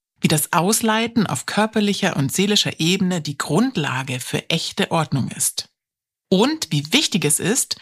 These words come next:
sich auf das zu konzentrieren, was wirklich in deiner Kraft liegt. Diesmal schauen wir uns an, was passiert,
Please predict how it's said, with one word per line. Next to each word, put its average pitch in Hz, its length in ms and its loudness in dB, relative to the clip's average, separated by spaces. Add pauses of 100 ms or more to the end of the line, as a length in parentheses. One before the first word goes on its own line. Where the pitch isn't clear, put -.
(120)
sich 170 220 -2
auf - 120 -2
das 269 260 0
zu - 100 -2
konzentrieren, 180 880 0
was - 300 -2
wirklich 151 520 0
in 165 120 0
deiner 170 200 2
Kraft - 380 -6
liegt. - 380 -6 (880)
Diesmal 202 300 4
schauen 160 220 2
wir 156 80 2
uns 156 120 2
an, 180 220 2
was 180 180 -2
passiert, 165 680 0